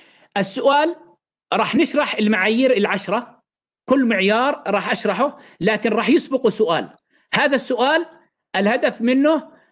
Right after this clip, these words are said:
هدف تعليمي. السؤال الأول: ما هي رؤية دولة الإمارات العربية المتحدة لعام ألفين وواحد وعشرين؟ بلش التصويت، عندك أربع إجابات، اختار الإجابة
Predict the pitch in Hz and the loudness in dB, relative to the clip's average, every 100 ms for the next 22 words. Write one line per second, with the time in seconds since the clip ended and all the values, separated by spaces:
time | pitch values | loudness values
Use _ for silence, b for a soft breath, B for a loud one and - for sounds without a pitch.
0 | - 202 233 277 - - 185 202 208 143 | -4 -2 0 -2 -4 -4 -2 0 -2 -2
1 | - _ _ _ _ _ _ _ _ - | -8 _ _ _ _ _ _ _ _ -8
2 | 147 254 302 285 254 135 - - 180 254 | -2 0 0 2 0 0 -6 -10 -2 2
3 | 254 302 269 285 262 233 254 247 247 214 | 4 4 4 2 2 2 2 0 0 0
4 | 233 233 220 202 214 214 214 202 214 185 | 0 0 -2 0 0 2 0 0 -4 -2
5 | 202 175 202 202 175 202 190 165 160 147 | 0 0 -2 -2 0 0 0 0 -2 -4
6 | 151 104 147 247 269 226 - 233 254 214 | -6 -6 -2 0 0 -2 -4 -2 0 0
7 | - 208 233 233 226 - _ 214 226 196 | 0 -2 0 0 -4 -14 _ -2 0 0
8 | 175 170 151 139 110 - _ _ _ _ | 0 0 0 -2 -6 -14 _ _ _ _
9 | - - - 233 247 254 190 202 202 180 | -8 -6 -2 0 0 -2 -4 -4 -2 0
10 | 208 190 190 190 | 0 0 -2 -2